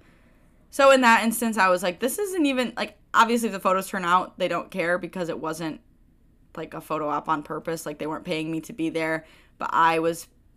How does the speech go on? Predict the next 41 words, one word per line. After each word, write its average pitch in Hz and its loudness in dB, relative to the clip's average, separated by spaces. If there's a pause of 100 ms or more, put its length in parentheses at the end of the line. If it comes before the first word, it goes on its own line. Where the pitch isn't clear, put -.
I 160 2
was 175 -4
choosing 190 -6
to 196 -8
be 190 -4
there 185 -2
on 170 0
my 165 -4
own 170 -4
accord. 180 2 (680)
And 180 0 (520)
good 285 4
thing 294 2
they 269 4
weren't 226 0
paying 185 2
me 185 -6
because 208 -2 (260)
for 254 -4
the 247 0
first 294 0
five 214 6
minutes 190 -6
of 185 -4
us 185 -2
shooting 185 -4 (220)
photos 208 -4
of 196 -6
them 196 -4
in 196 -4
the 190 -4
water, 262 4 (580)
I - 6
had 262 2
no 233 4
S 202 2
D 185 -6
cards - -10
in - -12
my 82 -12
camera. - -12